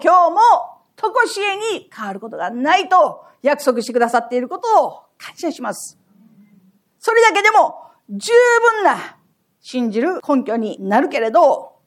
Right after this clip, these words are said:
パウロは言います。そのお方は真実だって。でもなぜパウロは神様は真実だと断言することが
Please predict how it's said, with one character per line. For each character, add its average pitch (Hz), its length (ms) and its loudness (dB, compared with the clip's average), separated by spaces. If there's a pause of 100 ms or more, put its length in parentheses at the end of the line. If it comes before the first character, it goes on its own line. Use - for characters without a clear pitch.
(280)
パ 214 140 0
ウ 190 40 2
ロ 190 60 -4
は 185 80 0
言 208 100 -6
い - 40 -12
ま 202 140 -6
す。 - 100 -12
そ 233 80 -10
の 220 100 -2
お 226 60 -2
方 - 220 -6
は - 200 -2
真 - 540 -12 (200)
実 - 200 -12
だ - 80 -10
っ - 120 -18
て。 - 80 -20 (2750)
で 349 80 0
も 269 80 4
な 247 100 2
ぜ 240 80 0
パ 294 160 2
ウ 269 60 6
ロ 247 80 2
は 269 180 6 (600)
神 254 180 -4
様 247 300 -4
は 311 260 0
真 440 600 -6
実 254 260 -4
だ 196 140 0
と - 480 -2
断 180 200 -8
言 160 160 -8
す - 120 -16
る 165 80 -14
こ - 100 -16
と - 80 -14
が - 300 -6